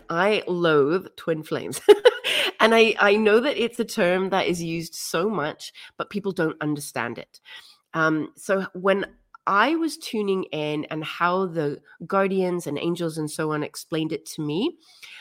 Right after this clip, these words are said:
I haven't really heard a lot of people explain it that same way until I,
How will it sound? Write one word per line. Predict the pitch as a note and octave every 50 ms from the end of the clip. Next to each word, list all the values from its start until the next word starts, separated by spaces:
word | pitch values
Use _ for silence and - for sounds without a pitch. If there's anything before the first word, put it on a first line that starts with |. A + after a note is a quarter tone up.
| - - _ -
I | F3
haven't | F3+ - G#3 A#3 D4+ G4 -
really | A3+ A#3 A3 G#3
heard | F#3+ - G#3 G3+ G3
a | F#3+
lot | F3+ F3 E3+ E3+
of | E3+
people | - - E3+ E3+ - F3 E3+ E3 D#3+ - -
explain | E3 - - - - E3+ D#3+ D#3
it | D#3 - -
that | D3+ D3 - -
same | - - D3+ D3 C#3+ D3+
way | D#3 E3 D#3+ C3 E2 - - - - - - - -
until | D#3+ D#3+ D#3+ D#3+ - F#3+ F#3+ G#3+
I, | A3+ A3